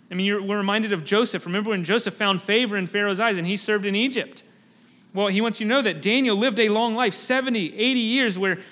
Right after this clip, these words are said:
where he was a servant in the courts of Babylon. But, but second, the other thing which is fascinating,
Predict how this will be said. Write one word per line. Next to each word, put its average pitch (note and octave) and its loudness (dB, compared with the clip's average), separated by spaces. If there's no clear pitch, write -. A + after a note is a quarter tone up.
where G3 0
he A3+ 2
was G3 2
a F#3 -8
servant G#3+ -4
in A3+ -2
the A3+ 0
courts A3 -2
of E3 -6
Babylon. G#3+ 0
But, E3+ -4
but F3+ -4
second, A#3 -2
the F#3 0
other D#4+ 2
thing A3+ -2
which F3+ 0
is E3+ -4
fascinating, G3+ -2